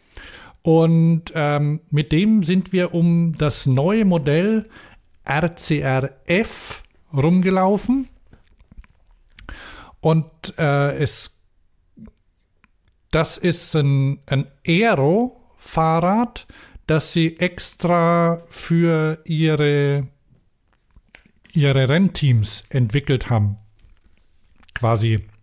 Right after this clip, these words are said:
Ah, ah, das ist, äh, wurde mit in, in Zusammenarbeit und quasi auf Nachfrage der,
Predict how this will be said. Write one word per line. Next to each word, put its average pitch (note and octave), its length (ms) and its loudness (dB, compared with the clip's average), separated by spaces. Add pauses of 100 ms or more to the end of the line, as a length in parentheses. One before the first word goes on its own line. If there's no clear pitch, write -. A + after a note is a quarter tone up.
(1200)
Ah, - 180 -8
ah, C3 160 -4
das B2+ 220 0
ist, - 240 -2
äh, C3 400 -6
wurde C#3+ 260 2
mit E3+ 280 0
in, D3+ 320 -2
in D3+ 220 0
Zusammenarbeit E3+ 880 0
und D#3+ 360 -2
quasi C#3 400 0
auf B2 360 -2
Nachfrage C3 1000 0
der, A#2+ 560 0